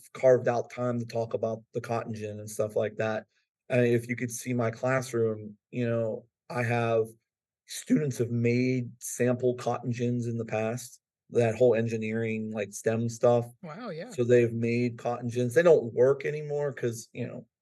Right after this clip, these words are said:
Speaker 1: the kids made 'em and stuff like that. And it's not a knock on them. It's just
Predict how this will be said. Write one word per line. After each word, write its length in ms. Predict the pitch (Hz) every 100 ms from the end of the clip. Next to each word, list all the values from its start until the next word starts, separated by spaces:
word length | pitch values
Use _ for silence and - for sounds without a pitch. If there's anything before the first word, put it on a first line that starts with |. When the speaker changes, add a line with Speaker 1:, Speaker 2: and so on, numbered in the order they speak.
| _ _ -
Speaker 1:
the 100 | 95
kids 220 | 123 117
made 240 | 131 120
'em 140 | 113 107
and 100 | 104
stuff 260 | - 110
like 140 | 113 117
that. 140 | 117 117
And 80 |
it's 160 | 123 123
not 200 | 151 107
a 40 |
knock 340 | 123 123 123 120
on 160 | 113
them. 220 | 117 135 117
It's 140 | 117
just 260 | 120 107